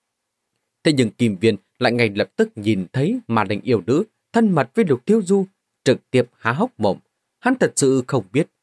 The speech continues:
rốt cuộc đã xảy ra chuyện gì. Chẳng lẽ là Kim Viên lập tức nghĩ tới việc ban đầu ở trong thế giới kia, ma trường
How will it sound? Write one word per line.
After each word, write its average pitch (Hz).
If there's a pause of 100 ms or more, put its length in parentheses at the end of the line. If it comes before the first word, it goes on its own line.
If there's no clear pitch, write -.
(140)
rốt 254
cuộc 120
đã 107
xảy 92
ra 107
chuyện 90
gì. 95 (800)
Chẳng 180
lẽ 190
là 147 (580)
Kim 131
Viên 117
lập 98
tức 190
nghĩ 131
tới 202
việc 107 (260)
ban 190
đầu 104 (180)
ở 95
trong 92
thế 139
giới 185
kia, 135 (360)
ma 220 (100)
trường 101